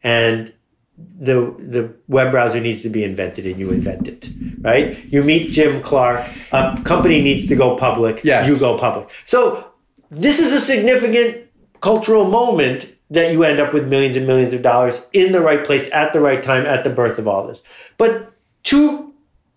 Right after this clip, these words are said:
Speaker 1: cubicles down is a guy who was working on skin grafts, and two cubicles in the other direction is a guy who was working on artificial intelligence, and we never heard of either of them.
Speaker 2: Yet you've told me that personally you think Marc Andreessen is extraordinarily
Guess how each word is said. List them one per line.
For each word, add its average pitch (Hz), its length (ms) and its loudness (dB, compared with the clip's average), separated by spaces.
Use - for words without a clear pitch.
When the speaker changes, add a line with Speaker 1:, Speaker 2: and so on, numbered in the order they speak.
Speaker 1:
cubicles 240 520 2
down 220 600 0
is 208 200 2
a 196 60 0
guy 214 380 4
who 208 140 0
was 202 220 4
working 202 380 0
on 180 160 0
skin 226 440 0
grafts, - 640 -2
and 180 200 0
two 226 160 -2
cubicles 208 520 2
in 196 80 -2
the 202 160 2
other 208 180 4
direction 170 420 -2
is 165 160 -2
a 170 40 -2
guy 175 240 2
who 175 80 0
was 170 160 0
working 175 280 0
on 160 100 2
artificial 170 480 0
intelligence, 165 420 0
and 160 80 -2
we 170 80 2
never 170 200 2
heard 165 160 2
of - 120 -2
either 147 320 4
of 117 80 0
them. 104 180 -6
Speaker 2:
Yet 208 520 0
you've 180 200 0
told 131 260 0
me 143 180 2
that 135 240 -2
personally 135 500 0
you 131 160 0
think 123 320 0
Marc 120 240 0
Andreessen 101 480 -2
is 113 160 0
extraordinarily 95 1080 -2